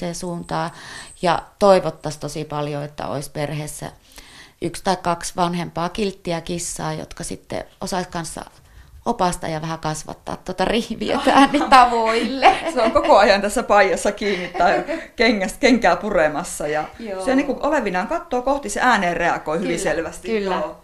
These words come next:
Speaker 1: kyllä.
Speaker 2: Mutta sit näkee silmistä, että ei se, ei se niinku
Speaker 1: Ei
Speaker 2: katse ei
Speaker 1: se,
Speaker 2: kohdistu.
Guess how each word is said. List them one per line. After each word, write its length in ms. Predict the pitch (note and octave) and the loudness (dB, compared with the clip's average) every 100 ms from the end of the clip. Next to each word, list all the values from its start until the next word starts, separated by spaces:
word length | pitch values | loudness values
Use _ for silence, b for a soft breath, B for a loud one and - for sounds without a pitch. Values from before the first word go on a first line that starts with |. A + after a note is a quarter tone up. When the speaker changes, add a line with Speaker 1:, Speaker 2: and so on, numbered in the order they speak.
| _ | _
Speaker 1:
kyllä. 240 | G#3+ G3 F3 | -8 -6 -6
Speaker 2:
Mutta 140 | - | -8
sit 120 | C4 | -6
näkee 320 | A3 A#3 G3+ G3 | -4 -2 -2 -2
silmistä, 440 | F#3+ E3 D#3+ D3+ | -4 -6 -6 -8
että 180 | C#3+ - | -8 -8
ei 140 | E3 | -8
se, 220 | E3 F3+ - | -8 -10 -8
ei 100 | F3+ | -8
se 140 | F#3 | -8
niinku 180 | F3+ F3+ | -10 -6
Speaker 1:
Ei 80 | G#3 | -2
Speaker 2:
katse 200 | G3 G3+ | -2 -2
ei 80 | F#3+ | -2
Speaker 1:
se, 60 | |
Speaker 2:
kohdistu. 400 | F#3+ E3+ D#3+ E3 | -2 -4 -6 -10